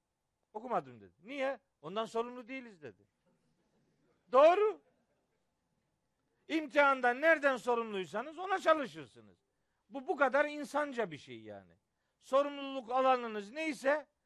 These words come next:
ben bir, bir süre Mısır'da kaldım. O Ezher Üniversitesi'ni duymuşsunuzdur. Ezher'de bir üç ay kaldım. Orada Türk öğrencilerin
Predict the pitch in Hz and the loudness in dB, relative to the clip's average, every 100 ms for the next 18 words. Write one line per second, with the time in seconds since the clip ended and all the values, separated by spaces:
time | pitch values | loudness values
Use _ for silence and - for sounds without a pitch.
0 | _ _ _ _ 208 254 247 - 220 190 | _ _ _ _ -2 -2 -4 -12 -16 -20
1 | 247 285 285 233 208 233 226 240 208 170 | -14 -2 0 0 -4 -4 2 4 6 4
2 | 117 104 _ _ _ _ _ 175 214 220 | 2 -10 _ _ _ _ _ 0 0 2
3 | 247 247 240 240 208 233 214 339 277 269 | 2 2 -2 -4 -4 -6 -8 -10 -8 -8
4 | 254 175 175 160 127 135 135 _ _ _ | -8 -10 -10 -10 -12 -14 -16 _ _ _
5 | _ 185 233 220 247 233 240 175 - _ | _ -4 0 4 4 6 4 4 0 _
6 | _ 208 233 247 233 247 - 214 208 185 | _ -12 -10 0 4 4 6 6 6 -2
7 | 117 _ _ _ _ _ _ _ _ - | -10 _ _ _ _ _ _ _ _ 0
8 | 208 220 262 254 175 247 269 233 233 240 | 2 4 4 4 0 -8 -2 2 4 4
9 | 240 226 240 254 262 | 2 2 4 4 0